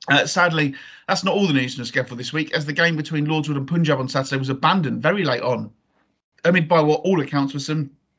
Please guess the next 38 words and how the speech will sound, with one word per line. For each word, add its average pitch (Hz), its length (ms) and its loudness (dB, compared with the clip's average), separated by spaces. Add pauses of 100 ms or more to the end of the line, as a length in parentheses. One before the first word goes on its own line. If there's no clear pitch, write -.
(300)
pretty - 260 -8
ugly 156 360 2
on-field 151 500 0
scenes 123 400 0 (420)
after 143 220 0
a 147 40 4
late 151 220 4
challenge, 135 340 0
which 147 120 -6
ended 190 160 4
with 190 80 -4
the 185 60 -4
police 196 540 -2
being 107 360 -4
called. 107 380 -8 (640)
Uh, 123 120 -4
Punjab 156 380 2
three 165 280 0
two 143 160 0
ahead 135 240 2
at 117 80 -6
the 110 60 -8
time. 113 420 0 (480)
It 147 60 0
remains 180 260 4
to - 60 -6
be 160 60 0
seen 160 260 4
what 160 160 4
action 156 320 0
will 147 100 0
be 139 80 -8
taken. 147 720 -4 (640)
Um, 143 260 0
from 156 200 -6
what 180 180 -2
I've - 80 -2
heard, 190 380 0